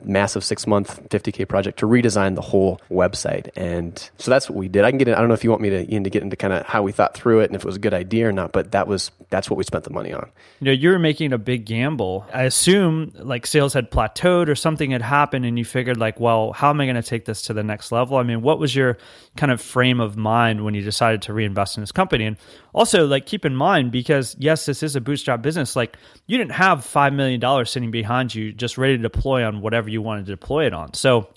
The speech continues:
Speaker 2: I think a lot of being a bootstrapper also requires you to be very frugal and to think a lot about your decisions that you're gonna make and make sure that they're gonna count, because this is not a small amount of money for a bootstrap dropship site, right?
Speaker 1: Not a small amount of money for me.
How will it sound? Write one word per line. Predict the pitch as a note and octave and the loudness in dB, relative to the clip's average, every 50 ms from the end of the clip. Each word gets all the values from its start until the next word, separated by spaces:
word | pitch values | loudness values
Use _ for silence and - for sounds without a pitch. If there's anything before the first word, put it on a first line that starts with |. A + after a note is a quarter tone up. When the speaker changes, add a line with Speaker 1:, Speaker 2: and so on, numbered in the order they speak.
| _ - | _ -4
Speaker 2:
I | C3+ | 0
think | - F#3 E3+ | 0 2 2
a | D3+ | 2
lot | B2+ B2 C3 D3+ | 2 4 4 4
of | D#3+ C3+ A#2 G#2 - - - - - - _ | 4 4 2 -2 -10 -18 -20 -20 -20 -8 _
being | C3+ C#3 B2+ | 0 0 0
a | A2 | 0
bootstrapper | G#2 G2+ C3 D#3 D#3 - - C#3 A2+ G#2+ - A#2 - | 0 0 0 0 0 2 2 2 2 2 2 -2 -2
also | - B2+ D3 E3 - - D3+ C3 B2 A#2 A2+ - - - - - | 2 2 2 2 2 0 0 0 0 -2 -4 -8 -12 -20 -16 -8
requires | B2+ C3+ - - - D3 C#3 C#3 C#3 C3 C#3 | -6 -6 -4 -2 0 4 4 4 4 4 2
you | C#3 B2 | -2 -2
to | B2 | -4
be | G#2+ - A#2 A#2 A2 | -4 -4 -4 -4 -2
very | G2+ A#2 B2 B2+ C3 A2+ | 0 0 0 0 0 -2
frugal | - - - A#2+ B2+ C#3+ E3 G3+ G#3 | -4 -4 -2 -2 0 2 2 2 0
and | C#3+ C3 B2 A#2+ | 2 0 -2 -2
to | - A#2+ A2 G#2 - | 0 0 0 0 -4
think | - - G3+ G3+ F#3 - | -2 0 0 0 2 0
a | C#3+ | 0
lot | B2 A#2+ B2 C3+ B2 | 2 4 4 4 4
about | A2+ A2+ G#2+ - | 4 2 0 0
your | - G#2+ | -2 -6
decisions | G2 G#2 - - - D#3 F3 - D3+ A2+ G2 - | -6 -6 -6 -2 -2 -2 0 0 -2 -2 -2 -4
that | G2+ - - | -6 -8 -8
you're | - | -12
gonna | G2 G2+ F#2+ F#2+ | -12 -10 -8 -6
make | G2+ G#2 G#2 - - | -4 -4 -4 -4 -4
and | G#2 G#2+ | -2 0
make | A#2+ B2+ - | 0 0 2
sure | - - A2+ | 2 0 0
that | A#2 G2+ | 0 -2
they're | - G#2 | -4 -4
gonna | F#2 G#2 G2 F#2+ | -4 -4 -6 -8
count, | F#2 - - E3+ F#3 C#3+ - A#2+ | -10 -4 -2 0 0 0 -2 -4
because | A#2+ A2 - A#2+ G#2+ - - - - - - - _ | -6 0 2 2 2 0 -4 -14 -20 -20 -20 -20 _
this | - E3+ - - | -4 -2 -2 0
is | F#3 D3 | 2 2
not | C#3+ C#3 C#3 | 4 4 4
a | A#2+ | 2
small | - - C#3+ C3+ C3 B2 | 0 0 0 2 2 2
amount | A#2+ A#2 G#2+ G#2 | 2 0 -2 -2
of | G#2 G2+ | -2 0
money | A2+ C3 C#3 A2+ | 0 2 2 0
for | G#2+ - - A2 G#2 G2+ | -2 -2 -2 -2 0 0
a | F#2+ G#2 A2+ | 0 -2 -2
bootstrap | G#2 B2+ B2 - - - - A2+ G#2+ G#2 - - | -2 -2 -2 -2 -2 0 0 0 0 0 -2 0
dropship | - A#2+ B2+ - - - B2 - - | 2 2 2 2 0 -4 -6 -6 -6
site, | - - G#2+ F#2+ F2+ - | -6 -6 -4 -6 -6 -6
right? | - G#2+ G2+ A#2 D3+ - - - _ _ _ | -4 -2 0 0 -2 -2 -6 -14 _ _ _
Speaker 1:
Not | - A2+ A#2 | 0 2 2
a | A#2 | 2
small | A2+ - C3 A#2+ A#2 | 4 2 2 2 4
amount | A#2 A#2 A2+ A2 | 4 2 0 0
of | A2 | 0
money | A2+ A#2+ A#2 | 0 0 0
for | - G#2+ | -2 -2
me. | G#2+ C#3 D#3 C3 A#2 | -4 -2 -2 -4 -6